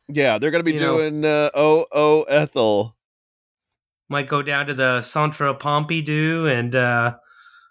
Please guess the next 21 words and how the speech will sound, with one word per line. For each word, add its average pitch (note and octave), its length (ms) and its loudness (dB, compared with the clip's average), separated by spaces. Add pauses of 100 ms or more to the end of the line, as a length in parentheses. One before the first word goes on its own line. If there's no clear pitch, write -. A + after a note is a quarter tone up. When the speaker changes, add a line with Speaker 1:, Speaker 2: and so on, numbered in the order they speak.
(440)
Speaker 2:
it's, A2+ 300 -6
uh, A2+ 320 0 (100)
Les C3 200 0
Mis C3+ 360 2
down G#2+ 240 -2
there. A2+ 320 -2 (1080)
Speaker 1:
Oh, F#3 400 2
Oh, - 20 -6
Ethel C#3 400 0
isn't C#3 300 0
a B2 60 -2
real A2+ 680 0
musical. G2+ 920 -2 (520)
I, G#2+ 480 0
uh, G#2 260 4
just A2+ 260 -4
realized F#2+ 760 0 (460)
that G#2+ 180 2
is G#2+ 160 0
a G2 140 2
fictional D#3 1120 0